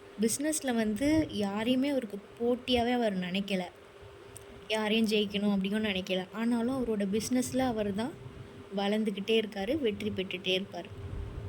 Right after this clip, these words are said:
"இது எப்படி சாத்தியம்?" அப்படின்ற மாதிரி அவரோட ஃப்ரெண்டு கேக்குறதுக்கு, அவரோட அப்பா அப்படின்னு சொல்றாரு. So, நம்மளும்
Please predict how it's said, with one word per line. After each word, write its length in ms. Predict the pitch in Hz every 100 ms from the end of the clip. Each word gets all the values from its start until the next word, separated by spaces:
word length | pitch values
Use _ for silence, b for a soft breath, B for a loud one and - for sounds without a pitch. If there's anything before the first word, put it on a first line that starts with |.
| - - - - -
"இது 240 | 240 214
எப்படி 320 | 196 - 208
சாத்தியம்?" 500 | 214 190 185 - 190
அப்படின்ற 440 | 185 180 190 185 180
மாதிரி 240 | 190 254
அவரோட 240 | 269 202 196
ஃப்ரெண்டு 260 | 202 196 196
கேக்குறதுக்கு, 560 | 202 196 190 185 - 302
அவரோட 240 | 277 214
அப்பா 380 | 196 185 - 190
அப்படின்னு 400 | 190 190 185 196 196
சொல்றாரு. 420 | 190 180 180 170 - B B B B
So, 180 | - 370
நம்மளும் 400 | 269 226 226 302